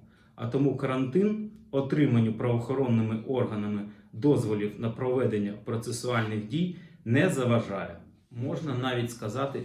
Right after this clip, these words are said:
сприяє. Слідчі органи все так само отримують рішення судів про проведення тимчасових доступів, обшуків, прослуховування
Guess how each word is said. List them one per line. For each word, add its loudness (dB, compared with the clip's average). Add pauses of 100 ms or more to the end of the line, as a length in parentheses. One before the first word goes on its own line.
сприяє. -2 (420)
Слідчі -2
органи 0
все -2
так -4
само -4
отримують 0
рішення 0
судів -4 (120)
про -2
проведення -2 (200)
тимчасових 0
доступів, -2 (200)
обшуків, 0 (200)
прослуховування -2